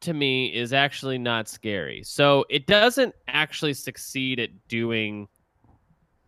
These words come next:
what it wants to do, which is reboot the franchise to ha-, be more of a horror type thing than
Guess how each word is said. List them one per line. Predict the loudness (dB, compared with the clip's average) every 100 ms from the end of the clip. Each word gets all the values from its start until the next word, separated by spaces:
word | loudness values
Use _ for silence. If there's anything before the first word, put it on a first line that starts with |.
| _
what | -8 2 4 4
it | 2 -2 -6 -14 -18 _ _ _ _ _ _ _ _ _ _ _ _ _ -14 -2
wants | 2 2 0 -2
to | -2
do, | 4 6 6
which | 6 2 2
is | 0 0
reboot | 2 2 4 6 6 2 -4
the | -6
franchise | -2 -2 -2 -2 0 0 0 -4
to | -8 -8 -8 -16 _
ha-, | -8 -2 -2 -2
be | -4 -2
more | 0 0 0 -2
of | -4
a | -6
horror | -6 -2 0 2 0 -2 -6 _
type | -4 2 2 0 -4
thing | 2 4 4 2 -4 -8 _ _ _ -18
than | -2 2 4 2 -4 -10